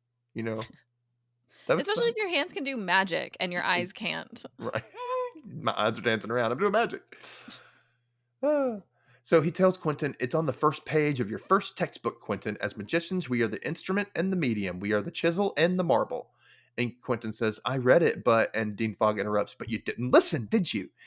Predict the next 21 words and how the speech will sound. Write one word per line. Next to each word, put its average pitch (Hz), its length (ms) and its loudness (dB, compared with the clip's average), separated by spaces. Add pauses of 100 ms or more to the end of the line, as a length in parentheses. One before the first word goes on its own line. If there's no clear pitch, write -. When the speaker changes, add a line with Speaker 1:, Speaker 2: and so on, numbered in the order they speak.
(260)
Speaker 1:
Yes, - 300 2
you 135 100 -2
can 113 140 -6
save 143 340 0
someone's 113 320 -2
eyes. 95 380 -2
You 92 80 -14
can 101 100 -12
even 120 220 -4
save 135 260 0
someone's 147 360 -2
life, 101 280 0
but - 80 -12
you 107 140 -6
might 110 340 0
alter 113 320 0
their 98 160 -6
soul 107 420 -2
in 107 80 -8
the 107 60 -6
process." - 720 -10